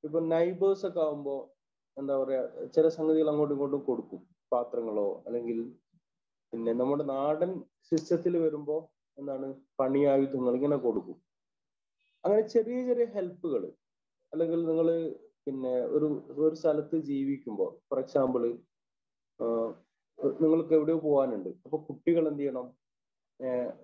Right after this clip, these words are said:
കുട്ടികളെ ഒന്ന് നോക്കാൻ വേണ്ടിയിട്ട് ചിലപ്പോ ഫ്രണ്ട്സിന്റെ വീട്ടിലാക്കും. ഇങ്ങനെ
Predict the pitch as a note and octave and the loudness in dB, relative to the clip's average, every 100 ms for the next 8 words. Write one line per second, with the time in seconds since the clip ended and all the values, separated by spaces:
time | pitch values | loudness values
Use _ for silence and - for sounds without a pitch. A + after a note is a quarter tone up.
0 | _ C3+ D#3 D#3 D3+ D3+ - C#3 C#3 C3 | _ -2 2 4 4 2 0 -2 0 0
1 | C3 C#3 C3 A#2+ A#2+ A#2 A#2+ B2 B2+ B2 | 2 0 2 2 0 -4 -2 -4 -2 -2
2 | C3 C3 B2 - C3+ A#2+ A#2 A#2 A2 G2+ | 0 0 0 2 4 4 4 4 2 2
3 | - G#2 D#3 F3 G#3 G#3+ | 0 -6 -2 2 2 2